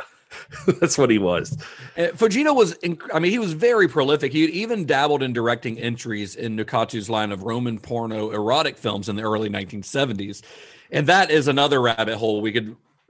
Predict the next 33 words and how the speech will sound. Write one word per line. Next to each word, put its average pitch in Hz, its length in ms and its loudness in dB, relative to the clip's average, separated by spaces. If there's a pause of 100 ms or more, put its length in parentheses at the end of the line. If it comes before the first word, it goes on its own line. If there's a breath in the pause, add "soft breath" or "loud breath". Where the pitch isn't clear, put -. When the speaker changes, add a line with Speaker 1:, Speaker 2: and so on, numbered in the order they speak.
(120)
Speaker 2:
easily 139 400 2
go 110 180 2
down 104 300 2
looking 117 300 0
into, 110 600 0 (380 loud breath)
uh, 101 220 -2
the, 113 240 -2
these 110 180 -2
Roman 117 300 2
porno 180 340 4
series, 143 460 2
which 127 140 -2
were 127 180 -2
specifically 139 800 -2
the 117 100 0
films 117 320 -4
that, 117 100 -8 (220)
uh, 123 80 -12
the, 113 220 -4
the 107 360 -4 (840 soft breath)
adult 143 380 0
films 104 300 -2
that 113 120 -4
Nikkatsu 110 500 -2
was 95 360 -6 (320)
directing, 110 360 -2
but 117 140 0
they 131 100 2
were 127 120 2
part 156 280 2
of 127 80 0
this 117 160 -2
whole 117 480 -2